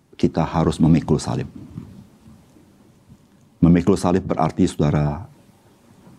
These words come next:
ada harga yang harus dibayar karena kita menyangkal diri. Mungkin ada penderitaan, mungkin ada kesulitan,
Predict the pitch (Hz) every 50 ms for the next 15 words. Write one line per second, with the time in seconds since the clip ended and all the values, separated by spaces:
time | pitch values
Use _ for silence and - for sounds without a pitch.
0 | - _ _ _ - 101 87 95 90 - 90 87 85 82 92 92 82 76 82 85
1 | - - - 87 67 65 73 69 69 69 69 65 62 - - - - - - _
2 | _ - - - _ _ _ _ _ _ _ - - - 82 78 85 80 78 -
3 | 90 87 - 78 73 76 80 76 73 73 - 71 67 67 65 64 65 - - -
4 | - _ - _ _ - - _ _ _ _ _ _ - _ - - - - -
5 | - - _ _ - _ _ _ _ _ _ _ - _ _ - 104 98 92 -
6 | 101 104 104 - - 82 80 - - - 85 82 - 82 82 82 - 82 - -
7 | 71 69 67 - - - _ _ _ _ _ _ _ _ _ - - - - -
8 | 104 98 82 - 113 107 - - 87 82 87 85 - - 90 - - 98 85 85
9 | - - - 65 73 67 -